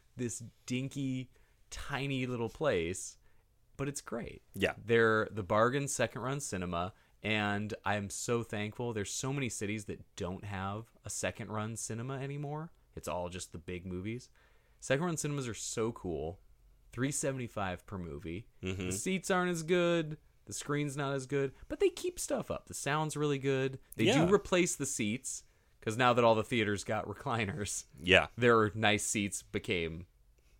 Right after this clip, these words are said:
Speaker 1: the Third Street seats. And so I am such a devotee of
Speaker 2: <laughs>
Speaker 1: Third Street that I check their listings every week.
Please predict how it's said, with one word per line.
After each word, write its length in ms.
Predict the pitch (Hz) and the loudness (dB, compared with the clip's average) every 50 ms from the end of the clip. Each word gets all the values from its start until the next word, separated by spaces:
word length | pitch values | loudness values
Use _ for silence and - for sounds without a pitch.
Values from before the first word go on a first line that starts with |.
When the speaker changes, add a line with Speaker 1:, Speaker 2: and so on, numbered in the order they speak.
| - - _ - - 110 | -20 -20 _ -20 -12 -4
Speaker 1:
the 140 | 104 101 90 | -2 -2 -2
Third 260 | - 123 123 117 98 | 0 0 0 0 -2
Street 260 | - - 87 76 - | -4 -6 -8 -6 -6
seats. 400 | - - - 73 85 - - - _ _ - - - - - - - | -6 -8 -6 -8 -10 -10 -12 -18 _ _ -20 -20 -20 -20 -20 -12 -2
And 180 | - 139 151 156 | 0 0 2 2
so 320 | - - 175 165 156 - - | 2 4 4 4 4 4 2
I 160 | - 139 156 190 | 0 0 2 2
am 280 | 208 196 185 185 170 | 2 2 2 -2 -2
such 340 | - - - - 139 139 - | -4 -4 -2 -2 -2 0 -2
a 80 | 147 131 | -4 -4
devotee 1160 | 107 92 - 117 120 123 117 123 113 113 113 110 - - 135 139 147 107 87 87 101 135 - - - - - - _ - | -4 -4 -2 -2 -2 0 2 2 2 2 0 -2 -6 -8 -6 -4 -2 -2 0 0 -2 -2 -4 -10 -20 -20 -20 -20 _ -2
of 360 | 107 107 101 101 101 98 95 92 | 0 2 2 2 2 0 0 -2
Speaker 2:
<laughs> 200 | - 101 98 - | -4 -6 -4 -2
Speaker 1:
Third 240 | 120 143 170 170 | 0 -2 0 -2
Street 400 | - - - 98 92 92 98 - - _ _ _ | -4 -4 -2 -2 -2 -2 -2 -6 -10 _ _ _
that 100 | - 110 | 0 0
I 100 | 117 117 | 2 0
check 340 | - - - 110 101 - - | 0 -2 0 0 -2 0 -2
their 280 | - 139 139 139 135 120 | 0 0 2 2 0 -2
listings 520 | 104 98 104 98 - - 110 117 123 107 | -2 -4 -4 -4 -4 -6 -6 -8 -6 -4
every 260 | 98 92 92 110 127 123 | -4 -4 -4 -4 -4 -4
week. 360 | 98 90 87 95 - - - | -4 -4 -6 -6 -8 -10 -16